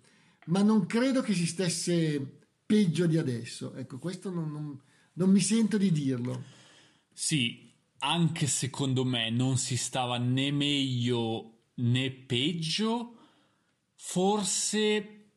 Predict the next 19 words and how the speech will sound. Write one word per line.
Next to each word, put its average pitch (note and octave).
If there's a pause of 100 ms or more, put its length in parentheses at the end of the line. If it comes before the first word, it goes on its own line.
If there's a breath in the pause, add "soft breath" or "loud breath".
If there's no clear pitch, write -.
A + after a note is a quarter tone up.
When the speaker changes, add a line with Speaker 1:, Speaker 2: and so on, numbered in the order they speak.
(160)
Speaker 2:
era D#3
un C#3
po' F3+
più D#3
semplice D#3+ (680 loud breath)
non F3
farsi C#3
distrarre, A2 (500 soft breath)
si -
tendeva D3+
magari C3+
a -
dare B2
più D#3+
importanza C#3+
alle C3
cose D#3 (260)
davvero A#2
importanti. G#2+